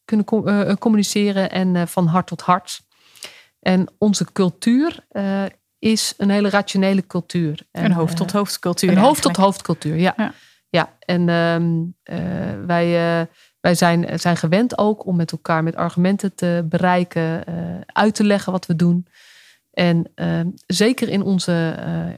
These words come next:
Speaker 1: eh, hulpverleningssector, als het ingewikkelder wordt, gaan we kijken naar wat, wat is er aan de hand? Ehm, eh,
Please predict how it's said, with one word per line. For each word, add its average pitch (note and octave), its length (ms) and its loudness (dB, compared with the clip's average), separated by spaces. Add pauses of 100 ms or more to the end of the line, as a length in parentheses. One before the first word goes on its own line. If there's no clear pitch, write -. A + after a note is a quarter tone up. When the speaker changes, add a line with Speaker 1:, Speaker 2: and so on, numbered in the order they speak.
(140)
Speaker 1:
eh, - 60 -12 (180)
hulpverleningssector, A3+ 1000 0
als G#3+ 140 2
het F#3 120 -4
ingewikkelder F#3+ 560 2
wordt, F#3+ 300 -2 (360)
gaan G#3 360 2
we G3 200 2
kijken F3+ 400 2
naar D#3+ 180 0
wat, F#3 240 2
wat G3 360 0
is A#3 180 -2
er G#3+ 60 -2
aan G3+ 140 2
de F#3+ 60 2
hand? F3+ 540 0
Ehm, E3+ 280 -4 (160)
eh, F3+ 100 -6